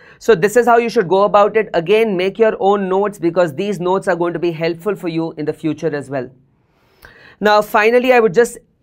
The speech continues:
end by saying that show some love to surgery. Show some love to surgery and enjoy the surgery videos.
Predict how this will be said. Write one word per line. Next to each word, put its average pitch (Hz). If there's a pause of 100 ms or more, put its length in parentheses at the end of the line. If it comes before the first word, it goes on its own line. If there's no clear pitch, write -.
(260)
end 202
by 220
saying 208
that 180
show 214
some 220
love 185
to 214
surgery. 196 (960)
Show 214
some 214
love 180
to 208
surgery 190 (1000)
and 175
enjoy 190
the 208
surgery 180
videos. 175